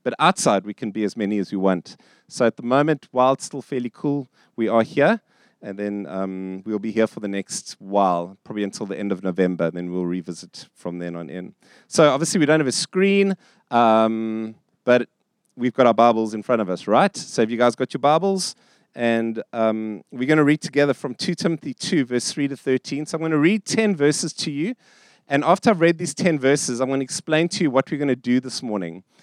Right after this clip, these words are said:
and the aim of what I wanna share from these ten verses. And so let's read it together. Uh, two Timothy chapter two and verse three. And I'm reading from the, the, E, the E S V. So I'm speaking about endurance. Ek dink die Afrikaanse woord is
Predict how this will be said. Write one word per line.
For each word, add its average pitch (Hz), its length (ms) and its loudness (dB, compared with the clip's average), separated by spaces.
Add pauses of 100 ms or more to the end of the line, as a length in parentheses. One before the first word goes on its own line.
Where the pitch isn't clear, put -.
(160)
and 120 160 -6
the 123 140 -2
aim 131 200 4
of 117 160 0
what 120 200 2
I - 20 4
wanna 120 220 -2
share 95 520 0 (220)
from 120 220 0
these 113 180 -4
ten 113 240 -2
verses. 98 540 -6 (380)
And 127 160 -6
so 139 140 2
let's 131 280 -2
read 139 160 0
it 135 80 -8
together. 104 560 -2 (500)
Uh, 117 260 2
two - 180 -4
Timothy 170 460 -6
chapter 180 400 -4
two 110 480 -4 (420)
and 107 160 -4
verse 113 380 0
three. 107 340 0
And 98 100 -8
I'm 101 120 -10
reading 135 200 2
from 127 340 0
the, 110 220 6 (320)
the, 110 200 -6
E, 131 220 0 (240)
the 113 300 -2
E 120 40 6
S 117 160 0
V. 101 340 -4
So - 160 2
I'm 143 80 4
speaking 185 300 -2
about 151 180 4
endurance. 139 800 2 (240)
Ek 113 160 -18
dink 151 180 -2
die 143 80 2
Afrikaanse 143 500 0
woord 131 280 2
is 123 160 -4